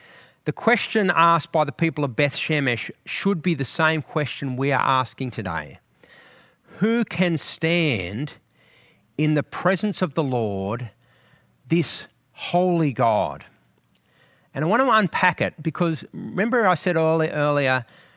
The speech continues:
God is not an impersonal force. He is a relational God,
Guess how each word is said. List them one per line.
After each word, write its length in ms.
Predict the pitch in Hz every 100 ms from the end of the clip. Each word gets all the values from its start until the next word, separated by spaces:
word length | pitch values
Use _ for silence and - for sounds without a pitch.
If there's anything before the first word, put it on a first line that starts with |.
| _ _ 127
God 240 | 190 233
is 140 | 240 -
not 200 | 190 170
an 120 | 151
impersonal 880 | 170 156 - 160 170 165 160 139 127
force. 960 | - - 156 104 123 208 - - - _ _ _ _ _ _ _ _ _ _
He 220 | - 180
is 140 | 170
a 60 | 156
relational 720 | 139 143 143 180 202 - 175
God, 580 | 139 92 80 73 101